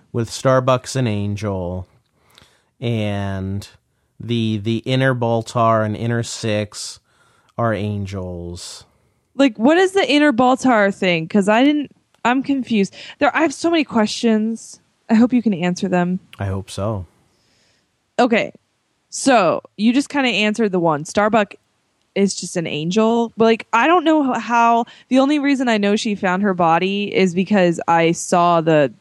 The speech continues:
Speaker 2: previously on Battlestar clip. So,
Speaker 1: Right.
Speaker 2: like, you remember how that happened? She said something about,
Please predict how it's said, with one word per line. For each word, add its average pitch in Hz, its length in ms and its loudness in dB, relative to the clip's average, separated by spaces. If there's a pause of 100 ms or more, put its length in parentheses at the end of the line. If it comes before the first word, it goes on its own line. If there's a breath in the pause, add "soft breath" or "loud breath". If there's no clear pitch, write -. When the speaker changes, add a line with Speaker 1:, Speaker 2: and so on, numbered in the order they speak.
Speaker 2:
previously 165 640 0
on 147 220 0
Battlestar 143 720 0 (120)
clip. - 340 -6 (280 soft breath)
So, - 160 0
Speaker 1:
Right. 196 180 4
Speaker 2:
like, - 80 -16 (340)
you 208 140 6
remember 208 340 4
how 240 180 2
that 208 160 2
happened? 190 280 0 (460 soft breath)
She - 380 2
said 254 280 0
something 254 260 4
about, 190 560 2